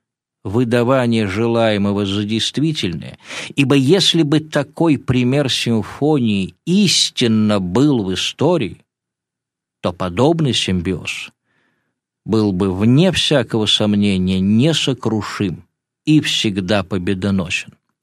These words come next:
Нет, история подобного симбиоза не знает, а знает лишь опыты приближения к нему.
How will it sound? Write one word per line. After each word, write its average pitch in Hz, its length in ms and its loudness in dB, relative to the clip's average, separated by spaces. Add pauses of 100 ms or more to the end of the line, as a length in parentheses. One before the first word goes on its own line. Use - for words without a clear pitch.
(1600)
Нет, - 460 -2 (840)
история 165 600 0
подобного 120 640 0
симбиоза 101 640 0
не 107 340 2
знает, 85 720 -10 (380)
а 127 140 2
знает 185 420 2
лишь 180 320 0
опыты 156 720 0 (200)
приближения 127 920 0
к - 120 -20
нему. - 320 -12